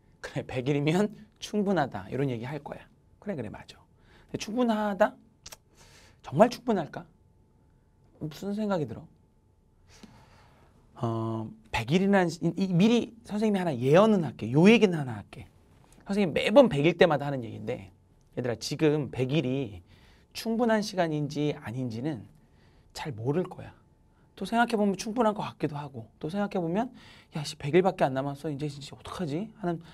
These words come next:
불안한 감정이 오락가락할 텐데,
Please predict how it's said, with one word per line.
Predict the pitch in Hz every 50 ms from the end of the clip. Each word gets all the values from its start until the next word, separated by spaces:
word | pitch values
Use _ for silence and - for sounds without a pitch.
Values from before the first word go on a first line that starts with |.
| - _ -
불안한 | 151 151 170 175 180 170 156
감정이 | 139 135 120 117 127 139 175 190 135 - - - - _ -
오락가락할 | 127 139 147 147 160 143 143 - - 170 -
텐데, | - 127 107 104 143 131 95